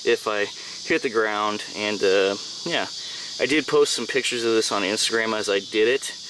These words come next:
if you're interested in that. Sorry that I didn't film it because it was kind of a trial by error, and I didn't even know how it was gonna turn out. So,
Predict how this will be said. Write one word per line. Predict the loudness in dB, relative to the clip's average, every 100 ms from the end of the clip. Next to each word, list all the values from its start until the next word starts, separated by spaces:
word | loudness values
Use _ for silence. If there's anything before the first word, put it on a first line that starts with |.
| -12 -12 -10
if | -6 0
you're | 2
interested | 2 0 0 -2 -2
in | -2 -2
that. | -2 -2 -4
Sorry | -6 -6 -4 2 2 4 2 2
that | 0
I | -2
didn't | -2 -2 -4
film | 0 2 2
it | 0
because | -4 0 2 2
it |
was | 0 -2
kind | -2 0
of | 2
a | 2 2 -2 -8 -10 -10 -10 -10 -10 -6
trial | -2 0 2 2 2 2
by | 2 -2 -4
error, | -2 0 2 2 -2
and | -6
I | 0
didn't | 0 0 0
even | 0 0 0
know | 2 2
how | 0 0 0 2
it |
was | 0 -2
gonna | -2
turn | -2 -2 0
out. | 0 -2 -6 -10 -6
So, | -4 -2 -4